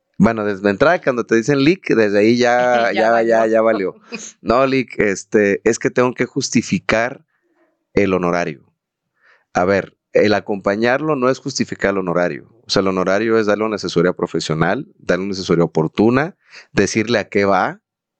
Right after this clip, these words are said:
Speaker 1: señora o señor o parte, vas a esto, vas a pasar por esto, va a haber un mediador que te va a decir esto, o un conciliador que te va a decir
Speaker 2: Ujú.
Speaker 1: esto, esto y esto.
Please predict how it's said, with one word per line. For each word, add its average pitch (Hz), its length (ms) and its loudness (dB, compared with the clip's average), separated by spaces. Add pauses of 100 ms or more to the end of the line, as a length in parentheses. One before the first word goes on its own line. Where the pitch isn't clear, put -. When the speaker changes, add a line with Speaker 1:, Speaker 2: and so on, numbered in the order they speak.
(220)
Speaker 1:
señora 101 480 2
o 104 60 -6
señor 92 560 -2
o 82 180 0
parte, 104 520 -2
vas 95 360 -2
a 90 180 0
esto, 143 480 -2 (640)
vas 104 380 0
a 117 100 -6
pasar 90 420 -4 (340)
por 87 200 2
esto, 127 520 0 (120)
va 95 80 2
a - 20 4
haber 101 120 2
un 117 100 0
mediador 110 600 2
que 101 120 -4
te - 120 -4
va 85 100 2
a 87 40 0
decir 87 340 -2
esto, 107 400 0
o - 100 2
un 98 120 -4
conciliador 98 420 0
que - 80 -4
te - 100 0
va - 20 4
a 90 60 0
decir 95 180 0
Speaker 2:
Ujú. 107 120 4
Speaker 1:
esto, 101 320 0
esto 82 220 -4
y 85 100 2
esto. 170 440 0